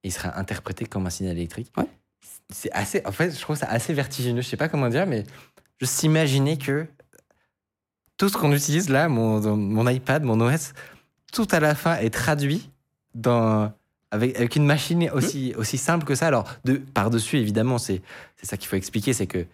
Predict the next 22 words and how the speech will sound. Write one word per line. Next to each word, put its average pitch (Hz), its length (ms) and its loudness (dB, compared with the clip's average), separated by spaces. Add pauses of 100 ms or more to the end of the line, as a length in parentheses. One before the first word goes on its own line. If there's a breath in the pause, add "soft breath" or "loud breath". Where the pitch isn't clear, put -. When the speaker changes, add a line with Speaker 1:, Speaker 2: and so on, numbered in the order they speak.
(300 loud breath)
Speaker 1:
nos 101 240 6
processeurs, 113 600 0 (640)
i-, 135 200 -14
ils 117 160 2
ont 113 40 4
mont-, 120 240 2
ils 110 180 -2
ont, 90 240 -2 (460)
euh, 82 100 -6
mon-, 95 320 2
ils 90 220 -2
ont 85 160 0
monté 92 300 0
en 92 60 0
complexité 110 760 -2
pour 98 260 -2 (180 loud breath)
gagner 107 300 2
du 101 120 -2
temps, 120 240 0
optimiser, 107 440 -2
mais 98 120 0 (140 loud breath)
fondamentalement, 147 1000 0